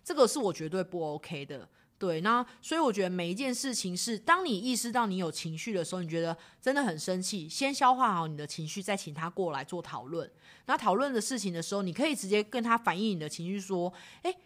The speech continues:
我觉得蛮失望的，或是我觉得蛮生气的。”像我自己，我就会蛮直接告诉他说：“哎，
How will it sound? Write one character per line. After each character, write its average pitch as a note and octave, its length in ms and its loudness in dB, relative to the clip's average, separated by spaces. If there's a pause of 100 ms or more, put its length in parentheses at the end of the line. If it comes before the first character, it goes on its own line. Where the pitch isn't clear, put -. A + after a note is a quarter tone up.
(340)
我 F3+ 180 2
觉 G3 160 0
得 G#3+ 100 2
蛮 F3+ 180 0
失 F#3 260 0
望 F#3 280 2
的， F2+ 300 -14
或 C#4 100 -2
是 C#4+ 120 0
我 G#3+ 120 6
觉 E3+ 120 -2
得 E3 60 -2
蛮 D#3+ 160 -4
生 E3+ 220 -2
气 E3+ 300 -6
的。” - 240 -14
像 E4 180 6
我 G3+ 80 6
自 A3+ 160 -2
己， F#3 140 -4
我 D#3 100 -4
就 A#3+ 120 0
会 C4+ 60 4
蛮 F#3 180 2
直 E3+ 120 -8
接 F3 100 -2
告 F#3 180 2
诉 F#3 60 0
他 F#3 140 0
说 F3 300 -2 (300)
：“哎， C#4+ 120 -2